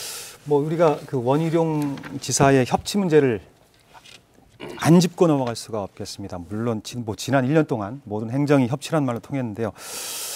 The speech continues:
먼저 제삼 자 입장에서 양 교수님께 먼저 여쭙겠습니다.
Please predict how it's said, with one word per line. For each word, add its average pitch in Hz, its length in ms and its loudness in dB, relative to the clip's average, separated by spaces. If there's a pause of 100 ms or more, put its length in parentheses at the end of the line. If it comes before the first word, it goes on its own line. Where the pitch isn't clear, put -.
(520)
먼저 131 580 -2 (720)
제삼 160 320 2
자 151 120 4
입장에서 131 480 -4 (100)
양 131 180 2
교수님께 143 800 0
먼저 110 260 -4
여쭙겠습니다. 95 640 -10